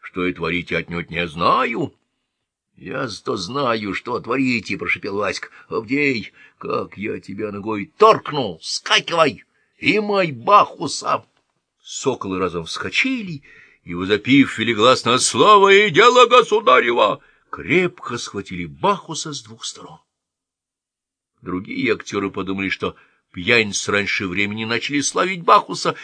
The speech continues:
Им показалось не слово и дело, а многое лето. И они в сорок глоток рявкнули: «Многое лето, многое лето, многое лето». Государь и другие зрители подумали, что так и положено.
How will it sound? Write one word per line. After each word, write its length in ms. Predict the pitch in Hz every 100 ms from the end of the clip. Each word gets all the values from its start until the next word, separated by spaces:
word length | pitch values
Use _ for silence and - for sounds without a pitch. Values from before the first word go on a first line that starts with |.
| - -
Им 220 | 117 104
показалось 540 | - - 92 98 95 -
не 220 | 117 120
слово 640 | - 123 139 127 110 110
и 300 | 101 120 117
дело, 500 | 92 131 117 98 110
а 40 | 107
многое 600 | 101 147 123 110 110 98
лето. 720 | 104 117 - - - - - - - -
И 100 | -
они 240 | 95 92
в 140 | 80 -
сорок 420 | - - 92 87
глоток 500 | 82 - - 90 -
рявкнули: 460 | - - - 85 - - -
«Многое 760 | 90 180 220 202 156 170 156
лето, 920 | 151 139 262 254 240 220 - 196 180 -
многое 580 | 123 135 117 110 98 101
лето, 840 | 98 214 156 156 156 151 - 113 110 - -
многое 640 | 101 98 92 90 90 90
лето». 800 | 90 135 285 269 247 - - 262 233 _ _ _ _ _ _ _ _ -
Государь 800 | 85 113 110 139 139 165 214 135
и 120 | 120
другие 580 | 107 113 110 160 131 104
зрители 480 | 92 151 139 101
подумали, 420 | 101 101 98 117 101
что 160 | -
так 180 | 104 -
и 60 | -
положено. 800 | 90 82 139 254 240 247 131